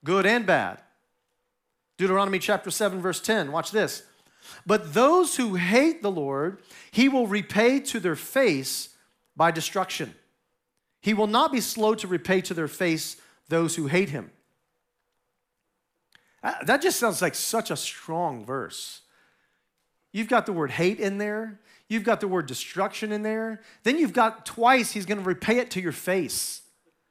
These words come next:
I don't even know what that looks like, but I don't want any part of that. Like, I don't want anybody repaying anything to my face.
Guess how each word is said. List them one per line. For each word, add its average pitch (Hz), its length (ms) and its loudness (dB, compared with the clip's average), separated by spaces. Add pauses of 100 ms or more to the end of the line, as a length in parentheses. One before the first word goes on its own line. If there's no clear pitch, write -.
(840)
I 240 80 8
don't 311 120 6
even 277 160 4
know 233 80 4
what 220 120 4
that 180 140 2
looks 220 200 0
like, 170 140 4
but 180 100 4
I 240 100 8
don't 320 140 0
want 190 140 0
any 175 140 -2
part 226 300 -4
of 139 80 -8
that. 95 300 -6
Like, 156 220 0 (680)
I 214 60 2
don't 302 120 2
want 240 140 2
anybody 254 380 4
repaying 208 420 0
anything 220 340 -2
to 185 60 -4
my 151 120 0
face. - 520 -10